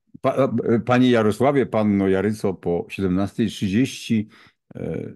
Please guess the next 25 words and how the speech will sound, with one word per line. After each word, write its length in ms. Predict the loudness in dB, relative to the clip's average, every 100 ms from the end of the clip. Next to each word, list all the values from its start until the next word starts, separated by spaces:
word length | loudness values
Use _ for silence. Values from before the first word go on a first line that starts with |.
| -10
wie 140 | -8
pan 240 | -4 -2 -2
co, 340 | -4 -8 -8 -10
no 260 | -10 -8
już 160 | -10 -12
skończyła 580 | -8 -8 -6 -6 -6 -6
się 160 | -8
zabawa. 560 | -6 -4 -4 -4 -8 -16 _ _ _
Poseł 400 | -6 -6 -2 0
Joński, 880 | 2 2 0 -4 -10 -10 -8 -8 -10 -12
no, 600 | -12 -10 -12 -12 -14 -18 -18
mm, 480 | -12 -10 -8 -8 -10 _ _ -8
wdroży 500 | -4 2 2 2 0
wszystkie 320 | -2 -4 -4
procedury, 720 | -2 -4 -2 -2 -2 -2 -2 -4
które, 300 | -4 -4 -2
mam 140 | -2
nadzieję, 300 | -4 -2 -4
będą 280 | -4 -4 -6
skuteczne. 680 | -10 -10 -8 -8 -6 -4
Zgłosił 400 | -2 -4 -4 -8
się 120 | -10 -8
do 80 |
prokuratora 500 | -6 -4 -4 -2 -2
generalnego 640 | -2 -2 -2 -4 -4 -4